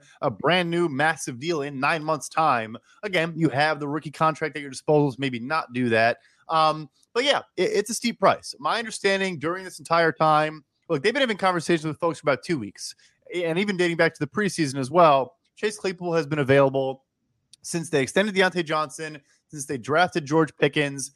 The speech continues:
He became the number three guy in the pecking order there. Um, and they just knew they weren't gonna extend him like they just extended Deontay Johnson. So I was told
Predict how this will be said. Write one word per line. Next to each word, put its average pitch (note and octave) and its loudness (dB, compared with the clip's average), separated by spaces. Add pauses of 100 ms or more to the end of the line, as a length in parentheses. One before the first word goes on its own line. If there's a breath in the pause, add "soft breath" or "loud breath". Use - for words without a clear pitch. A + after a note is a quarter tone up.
(160 soft breath)
He D3+ -8
became D3 -4
the B2+ -2
number D#3+ -2
three F3 -6
guy D#3 2
in D3+ -4
the C#3 -8
pecking C#3+ -4
order C3 -6
there. B2+ 0 (280 soft breath)
Um, C#3 -2 (120)
and E3 2
they F3+ 4
just F#3 -2
knew E3+ -6
they F3 0
weren't E3 0
gonna E3 0
extend F3 -2
him C3+ -2
like C3+ 0
they C3+ 2
just C#3+ -10
extended C#3 -8
Deontay C3 -4
Johnson. G#2+ -4
So E3 2 (260 soft breath)
I F#3+ 2
was A3+ -2
told G3+ 2